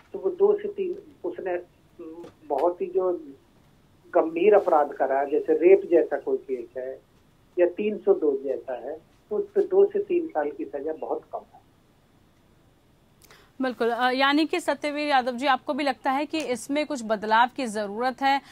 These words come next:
Speaker 2: अ, जो स-,
Speaker 1: हाँ, हाँ,
Speaker 2: जो
Speaker 1: बिल्कुल,
Speaker 2: उम्र है, उस
Speaker 1: बिल्कुल।
Speaker 2: उम्र को और ज्यादा कम करने की जरूरत है, ताकि समाज में अगर कोई ऐसा कृत्य करता है, कोई ऐसा, अ, घिनौना, जघन्य
Speaker 1: मेरी
Speaker 2: अपराध करता है, तो सबको एक समान सजा मिल पाए।
Speaker 1: मेरी व्यक्तिगत राय है कि इसकी उम्र घटा के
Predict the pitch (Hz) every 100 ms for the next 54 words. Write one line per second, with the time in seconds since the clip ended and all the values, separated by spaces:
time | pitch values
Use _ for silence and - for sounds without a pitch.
0 | - - 190 226 233 220 170 165 151 214
1 | 254 403 294 311 320 294 320 - - -
2 | 302 320 339 339 330 - 285 311 294 285
3 | 269 277 262 247 262 262 254 220 226 214
4 | 226 226 254 254 233 247 - 233 233 254
5 | 247 262 254 254 254 247 233 247 233 220
6 | 233 220 208 202 233 220 220 233 220 214
7 | 233 214 - - - 226 220 233 262 294
8 | 311 247 233 269 311 359 262 247 240 233
9 | 208 226 220 269 311 - 285 - 349 330
10 | - 277 233 220 190 185 175 175 - -
11 | _ _ _ - 180 185 196 202 175 175
12 | - 202 185 175 143 139 147 - 190 196
13 | 202 175 - 185 175 170 165 143 - 170
14 | 170